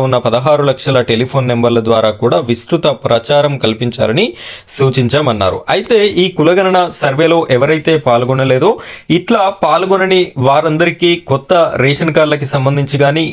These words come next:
ఇందిరమ్మ గృహాలకి సంబంధించి కానీ లిస్టులలో పేర్లైతే రాలేదు. ఈ విధంగా చాలామంది ఆ లిస్టులలో పేర్లనైతే రాక నష్టపోయిన వారు చాలామంది ఉన్నారు. ఇప్పుడు వారందరికైతే ఇదొక శుభ పరిణామం అని చెప్పవచ్చు.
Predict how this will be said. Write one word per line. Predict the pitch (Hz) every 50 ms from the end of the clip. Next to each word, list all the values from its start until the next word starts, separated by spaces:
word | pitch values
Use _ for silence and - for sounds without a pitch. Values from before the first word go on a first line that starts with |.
| 131
ఇందిరమ్మ | 131 143 156 170 175 170 165 165 156 151 120 113
గృహాలకి | 120 123 123 151 156 156 151 147 135 -
సంబంధించి | 143 131 139 135 135 131 123 - 135 135
కానీ | 127 131 151 147 131 127 - 127 120
లిస్టులలో | 131 131 - - 175 170 165 165 165 151 -
పేర్లైతే | 131 123 135 143 147 147 143 - 151 147 139 135 - - - - 110
రాలేదు. | 117 113 117 123 139 135 139 151 175 - - - - - - - - 135
ఈ | 160 180 156
విధంగా | 160 151 180 175 175 180 170 165 165 - -
చాలామంది | 135 127 127 156 160 160 160 151 147 147 156 151 156 - - - -
ఆ | 135 135 127
లిస్టులలో | 127 - - 165 160 160 156 147 151 -
పేర్లనైతే | 123 127 135 147 156 151 151 143 139 - 147 143 139 135 - - - - - 110
రాక | 117 117 131 139 - 156 135 135 - - - _ _ - 120 117 117 117
నష్టపోయిన | 120 123 - - 170 160 - 156 151 147 143 139
వారు | 139 135 139 143 127 -
చాలామంది | 120 110 113 127 143 143 139 135 131 131 135 127 123 - - 120
ఉన్నారు. | 117 120 120 123 131 170 220 - - - - - - - 165 175
ఇప్పుడు | 175 240 220 226 208 202 196 175 147
వారందరికైతే | 151 156 160 160 160 160 185 190 185 180 175 170 180 175 175 170 - 151
ఇదొక | 139 151 156 - 160 151 143 143 -
శుభ | 147 139 156 160 156 - - -
పరిణామం | 135 127 131 143 156 151 147 147 143 143
అని | 139 143 139 127 120 - -
చెప్పవచ్చు. | - 127 113 - 147 147 143 143 -